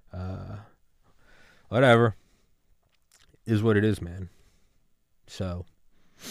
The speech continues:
again, for anybody just joining us, uh, this is the weekly live chat live stream, where I just interact with anybody in the live chat. It's gonna be Mondays at two P M Eastern, and normally w-, should go for two hours.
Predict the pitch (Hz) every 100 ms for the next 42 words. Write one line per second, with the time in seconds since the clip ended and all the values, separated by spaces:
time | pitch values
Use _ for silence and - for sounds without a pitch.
0 | - - - 110 127 135 127 117 131 117
1 | 110 107 127 123 117 117 113 - - -
2 | 101 98 95 - _ _ _ _ - 110
3 | 101 110 104 107 101 107 - 104 101 98
4 | 98 98 98 95 101 - 107 107 113 113
5 | 113 - 131 135 131 _ _ _ 95 92
6 | 92 98 92 - 104 92 92 92 - 95
7 | 92 92 92 92 90 107 117 - 117 113
8 | - _ _ _ 113 104 95 95 95 101
9 | 104 104 104 - 104 - - 98 - 92
10 | 92 101 - 104 104 107 _ _ _ _
11 | - 92 87 87 95 95 98 92 92 -
12 | - 98 98 95 - - 92 92 95 95
13 | 98 -